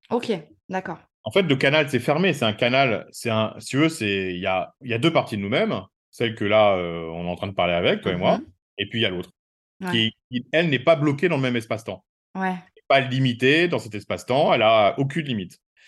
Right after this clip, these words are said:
Speaker 2: Bon, bah, le rêve, c'est un des canaux de connexion.
Speaker 1: Ok.
Speaker 2: Bon, bah, ce canal, si tu penses qu'il n'est pas utile, il se referme.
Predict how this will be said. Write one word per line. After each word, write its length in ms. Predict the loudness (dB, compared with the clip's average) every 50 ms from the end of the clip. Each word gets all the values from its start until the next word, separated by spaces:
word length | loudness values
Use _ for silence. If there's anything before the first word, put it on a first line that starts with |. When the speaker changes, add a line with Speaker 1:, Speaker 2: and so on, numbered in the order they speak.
| _ _ _ _ -8
Speaker 2:
Bon, 80 | -4 0
bah, 140 | 0 2
le 100 | 2 2 2
rêve, 260 | 4 4 2 2 2
c'est 160 | -2 -4 -2 0
un 120 | 0 0
des 120 | 2 0 0
canaux 300 | 0 0 0 0 0 0
de 80 | -2
connexion. 420 | -4 -4 -4 -6 -6 -8 -12 -20 -20 _ _ _ _ _ _ _ _ -10
Speaker 1:
Ok. 200 | -10 -10 -10 -12 -14 -16 _ _ _ _ _
Speaker 2:
Bon, 80 | -6 -4
bah, 100 | -2 0
ce 100 | 0 0
canal, 380 | 0 2 2 2 2 0 0
si 140 | -2 -6 -8
tu 120 | -8 -6 -4
penses 180 | -4 -4 -4 -4
qu'il 100 | -4 -4
n'est 80 | -4
pas 120 | -4 -4 -4
utile, 280 | -6 -4 -6 -8 -8 -10 -14 -20 _ _ -14
il 80 | -12 -6
se 80 | -4
referme. 420 | -2 -2 0 2 0 0 0 -4